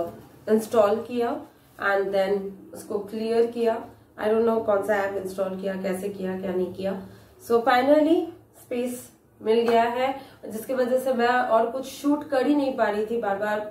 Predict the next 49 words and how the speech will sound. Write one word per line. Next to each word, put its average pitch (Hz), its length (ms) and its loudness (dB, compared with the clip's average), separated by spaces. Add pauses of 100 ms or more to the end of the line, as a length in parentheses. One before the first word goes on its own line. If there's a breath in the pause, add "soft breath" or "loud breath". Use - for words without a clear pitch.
बोल 196 180 -2
रहा 196 180 -2
था 202 120 -2
कि 202 140 -8
storage 185 480 -4
full 196 220 -4
है, 190 120 -6 (160)
full 190 180 -8
है, 185 60 -8 (220)
full 185 220 -4
है। 175 120 -10 (640 loud breath)
So, 240 80 8 (880 loud breath)
मैं 214 160 -4
बहुत 202 220 -2
ज़्यादा 196 220 0
upset 190 400 -8
हो 170 60 -8
गई 170 200 -6
थी। 170 220 -12 (280)
आज 240 300 0
ज़्यादा 220 360 -2
तो 247 140 0
मैं, 220 460 0
you 196 220 -4
know, 190 100 0 (120)
shoot 220 240 -6
नहीं 202 260 0
कर 190 180 -2 (120)
पाई 180 160 0
because 185 420 0
of 180 240 -2
memory, 175 480 2 (180)
uh, 160 240 -8
storage 165 420 -6
की 180 80 -4
वजह 165 320 -4
से, 175 100 -2 (100)
जिसकी 156 240 -8
वजह 160 200 -6
से 180 140 -2
मैं 170 240 0
camera 196 420 2
ही 226 240 0
on 180 260 2
नहीं 175 160 0
कर 170 260 -4
पा 151 180 -2
रही 156 160 -6
थी। 226 220 -8